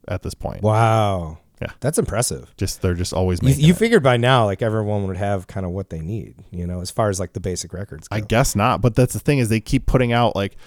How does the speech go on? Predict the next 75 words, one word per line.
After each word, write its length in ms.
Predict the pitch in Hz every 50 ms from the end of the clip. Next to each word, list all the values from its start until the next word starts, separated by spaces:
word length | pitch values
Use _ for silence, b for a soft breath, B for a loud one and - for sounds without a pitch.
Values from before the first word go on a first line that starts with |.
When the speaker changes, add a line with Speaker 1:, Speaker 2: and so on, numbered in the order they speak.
| B B B B
Speaker 1:
thirtieth 520 | - - - - 143 139 131 135 127 -
anniversary 640 | 131 127 127 127 117 120 127 131 - - 131 123 123
Speaker 2:
Yep. 160 | 131 131 113
Speaker 1:
maximum 680 | 120 120 117 113 117 - - 131 123 120 120 120 120
box 320 | 123 127 127 139 - - -
set 260 | - 107 98 85 -
for 160 | - - 107
each 60 | -
Speaker 2:
Limited 300 | 139 139 139 131 131 127
edition, 300 | 127 110 123 120 113 123 123
Speaker 1:
And 60 | 127
they 80 | 131
Speaker 2:
yeah. 140 | 143 139 123
Speaker 1:
have 120 | 160 220 247
a 80 | 120
pretty 280 | - - - 180 202 160
deep 380 | 117 101 - 123 127 117 -
catalog. 560 | - - - - 165 196 143 87 85 90 101 104
You 60 | 120
Speaker 2:
Yeah, 60 | 123
Speaker 1:
know, 40 | 113
Speaker 2:
they 60 | 110
Speaker 1:
it's 60 | 107 113
like 100 | 107 107
Speaker 2:
do. 60 | 98
Speaker 1:
a 20 |
dozen 400 | 92 - 92 92 95 98 98 95
plus 420 | - - 98 95 90 - - - -
records 420 | 90 82 92 - - 87 85 80
at 120 | 73 76
this 140 | 82 80 -
point. 380 | - - - 85 80 80 78 - -
Speaker 2:
Is 160 | 135 131 120
it 120 | 156 160 -
only 240 | 139 135 143 147 147
Metallica? 520 | 143 127 - 135 123 120 131 135 - 151 135
They're 100 | 131 117
not 160 | 117 120 110
working 240 | 117 113 - 123 113
with, 140 | 110 104 -
uh, 240 | 113 107 104 101 87 - - 104 -
like, 200 | 117 107 101 - - -
uh, 220 | 104 98 98 98
record 340 | 98 104 110 - 131 120 107
labels 380 | 117 110 110 110 110 110 104
or 80 | 104 101
any 100 | 98 104
other 140 | 101 98 98
band? 220 | 95 98 98 101
Speaker 1:
No, 140 | 160 156 151
so 140 | - - 151
that 120 | 139 143 147
you 100 | 156 -
can 140 | - 170 160
still 420 | - - - 147 147 143 143 135 113
work 340 | 110 104 120 123 135 -
with 160 | 143 123 - -
them. 180 | 113 110 110
The 80 | 110 101
thing 220 | - - 135 127
is, 160 | 120 113 101
is 80 | 98 95
Metallica 520 | 98 95 90 - 98 98 117 127 - 113
just 280 | 87 92 92 - _ _
does 500 | - 95 95 98 104 110 104 - - - -
so 440 | - - - - - 101 98 98 98
much 380 | 95 92 87 90 92 - -
pressing 520 | - - - 104 104 - 170 180 202 220 196
Speaker 2:
They're 120 | 135 117
Speaker 1:
that 100 | 113 110
Speaker 2:
like, 80 | 110 110
Speaker 1:
it's 100 | 110 -
Speaker 2:
"It's 40 | 120
worth 220 | 120 120 113 - -
it." 140 | 95 90